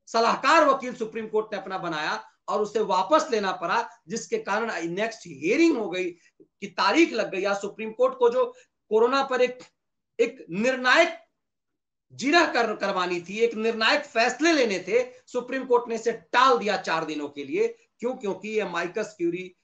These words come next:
जिसे बनाया था वो लॉबी का शिकार हो गया। इसीलिए समझ जाइए कि इस ऐसे विपदा में भी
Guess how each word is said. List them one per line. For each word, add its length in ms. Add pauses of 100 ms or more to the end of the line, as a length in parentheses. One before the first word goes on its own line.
(120)
जिसे 220
बनाया 440
था 540
वो 80
लॉबी 400
का 180
शिकार 380
हो 260
गया। 220 (320)
इसीलिए 360
समझ 340
जाइए 340
कि 280 (460)
इस 140
ऐसे 460
विपदा 640
में 140
भी 260